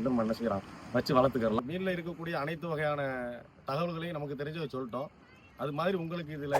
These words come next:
என்ன தகவல் தெரியுமோ நீங்க கமெண்ட் பாக்ஸ்ல வந்து சொல்லுங்க. நான் சொன்ன விஷயங்கள்ல ஏதாவது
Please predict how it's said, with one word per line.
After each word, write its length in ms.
என்ன 140
தகவல் 380
தெரியுமோ 340
நீங்க 200
கமெண்ட் 280
பாக்ஸ்ல 300
வந்து 160
சொல்லுங்க. 240
நான் 360
சொன்ன 280
விஷயங்கள்ல 480
ஏதாவது 240